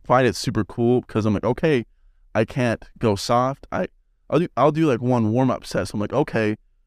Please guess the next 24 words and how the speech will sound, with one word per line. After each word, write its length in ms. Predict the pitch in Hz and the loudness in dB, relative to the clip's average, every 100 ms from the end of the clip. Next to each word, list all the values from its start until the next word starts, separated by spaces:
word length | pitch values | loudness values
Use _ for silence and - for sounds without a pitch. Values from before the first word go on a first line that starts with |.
| _ _ | _ _
So 120 | 131 | 2
I 40 | |
have 100 | 123 | 2
an 80 | 120 | 2
idea 340 | 107 104 120 107 | 0 0 0 0
of 100 | 87 | -2
the 200 | 92 101 | -6 -4
weight 240 | 104 107 101 | 0 0 2
I 80 | |
wanna 280 | 104 107 101 | 2 2 0
do 260 | 98 107 110 | -2 -2 -2
for 140 | - | -2
that 140 | 98 - | -4 -2
one 260 | 196 202 196 | -2 0 -2
set, 340 | - 180 113 _ _ _ | -4 -6 -6 _ _ _
then 200 | 117 110 | 0 2
I'll 120 | 98 | 0
do 300 | 98 95 156 135 | -2 -2 0 2
it, 140 | 107 _ _ | 0 _ _
but 140 | 120 113 | -2 0
there's 180 | 127 113 | 0 0
no 480 | 120 143 151 123 - | 0 2 2 0 -4
second 360 | - 117 107 | -2 -2 -2
chance. 420 | - 120 82 - | -4 -4 -6 -12